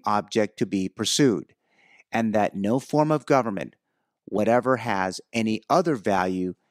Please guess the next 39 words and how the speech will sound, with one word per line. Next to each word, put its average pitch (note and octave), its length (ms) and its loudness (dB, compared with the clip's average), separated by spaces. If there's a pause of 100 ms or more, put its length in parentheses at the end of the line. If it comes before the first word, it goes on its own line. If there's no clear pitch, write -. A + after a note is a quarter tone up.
(200)
than G#2 300 0
as G2+ 220 -2
it - 120 -6
may C3 300 0
be B2+ 180 -2
fitted G#2+ 420 0
for - 140 -2
the G#2+ 240 -4
attainment C3+ 580 -4 (160)
of E3 220 0
this G#2+ 220 -2
object. - 580 -6 (580)
Were B2 140 2
the G#2+ 80 -4
plan D3 480 -2
of C3+ 120 -4
the D3+ 80 2
convention G#2+ 580 -2
adverse C3 420 0
to - 120 -4
the A2 80 0
public G2+ 340 -2
happiness, B2+ 600 -2 (540)
my B2+ 200 2
voice A#2 380 2
would G#2+ 220 -2
be, A2 320 0 (220)
'Reject G#2+ 440 0
the G2+ 60 -10
plan.' A2+ 520 -4 (460)
Were B2 120 2
the A#2 120 2
union F3 520 2
itself G2 500 -2 (200)
inconsistent C#3+ 840 -2
with A2 140 -4
the - 60 -4
public F#2+ 280 -6
happiness, B2 560 -2